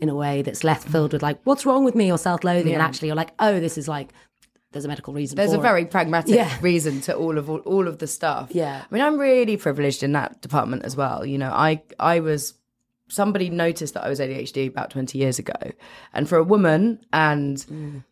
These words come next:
Speaker 2: uh, a woman in my position as well, I think it was very, very rare. And I just suddenly, as soon as I was told, I sort of started to understand. I think <clears throat> that's how most women feel now.
Speaker 1: Mm.
Speaker 2: They, they're sort of learning about the disorder. And it's not,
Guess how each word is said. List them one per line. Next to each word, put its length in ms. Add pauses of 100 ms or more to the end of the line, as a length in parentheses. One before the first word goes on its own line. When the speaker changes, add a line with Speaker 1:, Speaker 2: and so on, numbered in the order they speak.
(100)
Speaker 2:
uh, 680
a 80
woman 260
in 240
my 120
position 560
as 280
well, 320
I 120
think 320
it 40
was 120 (120)
very, 320
very 280
rare. 340
And 100
I 120
just 240
suddenly, 340
as 80
soon 180
as 120
I 80
was 160
told, 340
I 240
sort 160
of 160 (100)
started 460
to 100
understand. 400
I 40
think 260 (180)
<clears throat> 160
that's 460
how 60
most 260
women 380
feel 360 (140)
now. 160
Speaker 1:
Mm. 40
Speaker 2:
They, 140 (120)
they're 380
sort 180
of 100
learning 380
about 240
the 80
disorder. 520
And 200 (680)
it's 200
not, 340